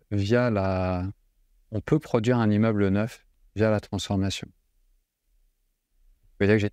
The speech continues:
discuté avec pas mal de services, notamment de services de l'État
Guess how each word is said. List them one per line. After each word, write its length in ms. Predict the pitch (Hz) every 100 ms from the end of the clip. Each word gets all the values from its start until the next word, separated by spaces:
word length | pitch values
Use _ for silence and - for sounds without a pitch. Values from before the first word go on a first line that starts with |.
| -
discuté 360 | 98 - - 101
avec 100 | 95 _ _
pas 140 | 107 107
mal 200 | 117 117
de 100 | 110
services, 440 | - 113 107 104
notamment 400 | 110 - 110 110
de 60 | 98
services 380 | - 101 101
de 80 | 98
l'État 380 | 95 101 123